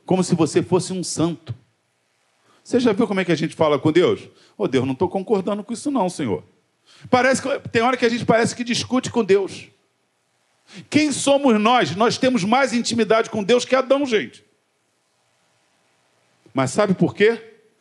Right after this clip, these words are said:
Primeira aos Coríntios três dezesseis:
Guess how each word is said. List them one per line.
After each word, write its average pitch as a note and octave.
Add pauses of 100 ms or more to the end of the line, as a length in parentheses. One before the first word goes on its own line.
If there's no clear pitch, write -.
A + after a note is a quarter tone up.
(220)
Primeira D#3
aos F#3
Coríntios F3
três G3
dezesseis: C#3+